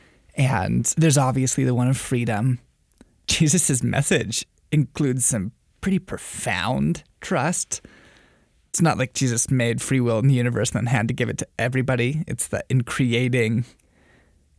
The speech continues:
irreplicable people and deeply understanding each one, he understood this one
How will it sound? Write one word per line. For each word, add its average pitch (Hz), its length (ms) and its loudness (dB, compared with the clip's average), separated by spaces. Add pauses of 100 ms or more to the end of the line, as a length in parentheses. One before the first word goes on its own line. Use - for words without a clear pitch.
(260)
irreplicable 123 1120 0 (540)
people 117 540 0 (720)
and 139 140 2 (160)
deeply 139 340 4
understanding 127 540 2
each 127 260 -2
one, 123 540 0
he 139 140 0
understood 123 580 0 (500)
this 135 320 4
one 135 340 2